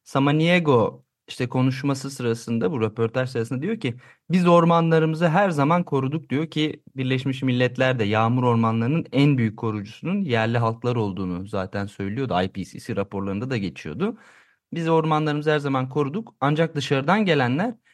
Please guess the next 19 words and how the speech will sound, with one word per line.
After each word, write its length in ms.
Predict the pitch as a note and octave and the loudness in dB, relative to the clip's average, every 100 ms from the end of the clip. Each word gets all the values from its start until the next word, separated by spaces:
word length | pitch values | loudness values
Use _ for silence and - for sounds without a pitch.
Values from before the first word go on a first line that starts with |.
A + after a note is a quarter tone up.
| _ _ - | _ _ -2
yok 320 | A#2+ - - | 2 2 2
etme 520 | C#3 C3+ F3+ A#3+ A#3+ | 0 0 -2 -2 -2
ve 240 | G3 G3+ - | -4 -4 -2
üretme 480 | C#3+ D3+ D3+ F#3+ G3+ | 2 2 2 0 0
zihniyetiyle 840 | D3+ A#2+ A2+ G#2+ G2+ F#2 D#2+ - _ _ _ | -2 -2 -2 -4 -6 -8 -8 -12 _ _ _
geldiler." 600 | G#2+ G2 F#2 F#2+ F2+ F2 | -4 -4 -4 -8 -8 -8
diyor. 200 | G#2+ A3 - _ _ _ | -8 -10 -12 _ _ _
"Bu 120 | C#3+ C#3 | -2 2
her 200 | F3 F3+ | 2 2
şeyi 300 | - C3 A#2+ | -2 -2 -4
etkiliyor. 440 | - G#2 B2+ G3 F#3 | -6 -4 -2 -2 -4
Burada 460 | E3 C#3+ G#2+ D3 C3 | -8 -4 -2 -2 0
dağlık 380 | A#2 A#2+ C#3 C3 | 0 0 -4 -4
bölgelerde 720 | A2 G#2 G#2 G2 G2 D3+ A#2 | -2 -2 -4 -4 -2 -2 -2
artık 320 | G#2+ F#2+ C#3 | -4 -6 -10
iklim 340 | B2+ B2+ G2 | -10 -8 -6
de 120 | A#2+ B2 | -4 -4
değişiyor." 460 | G#2+ G2+ F2+ E2 - _ E2 | -6 -8 -10 -10 -14 _ -18
demiş. 340 | - - | -18 -20